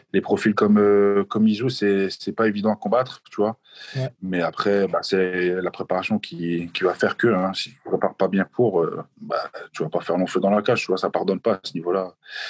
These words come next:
Speaker 1: Un coup bien placé, euh, c'est, tu fais l'ascenseur direct. Donc, euh, j'ai accepté le challenge. Après, voilà, c'est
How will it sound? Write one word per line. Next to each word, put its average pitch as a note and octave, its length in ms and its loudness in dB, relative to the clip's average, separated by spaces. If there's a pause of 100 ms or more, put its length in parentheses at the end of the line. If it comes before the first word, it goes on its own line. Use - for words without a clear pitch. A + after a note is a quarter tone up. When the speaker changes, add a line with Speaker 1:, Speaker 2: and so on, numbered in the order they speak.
(460)
Speaker 1:
Un F2+ 100 -2
coup F2+ 160 -4
bien F#2 160 2
placé, F2+ 300 0
euh, G2 300 4
c'est, E2 280 -6
tu - 100 -8
fais A#2+ 120 0
l'ascenseur F2+ 480 -2
direct. F#2+ 320 0
Donc, E2+ 200 -4
euh, D#2+ 280 -2 (640)
j'ai F#2+ 120 0
accepté G#2+ 280 0
le A2 80 4
challenge. A#2 380 2
Après, G#2 240 2
voilà, G#2+ 240 2
c'est - 80 -10